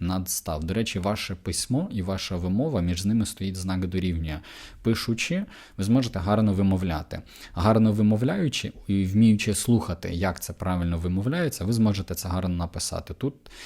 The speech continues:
якщо завчити деякі правила і попрактикуватися, у вас буде гарна вимова і гарне письмо. Це обов'язково, між ними, повторюсь, знак «дорівнює». Над стawem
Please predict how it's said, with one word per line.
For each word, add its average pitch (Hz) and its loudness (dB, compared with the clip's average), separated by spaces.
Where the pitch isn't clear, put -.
якщо 95 0
завчити 95 0
деякі 85 -4
правила 90 -2
і 82 -4
попрактикуватися, 123 -4
у 98 0
вас 117 2
буде 98 0
гарна 101 2
вимова 170 0
і 92 -4
гарне 113 0
письмо. 107 -2
Це - -6
обов'язково, 92 -2
між 85 -2
ними, 101 2
повторюсь, 87 -6
знак 85 -6
«дорівнює». 78 -8
Над 95 0
стawem 87 -2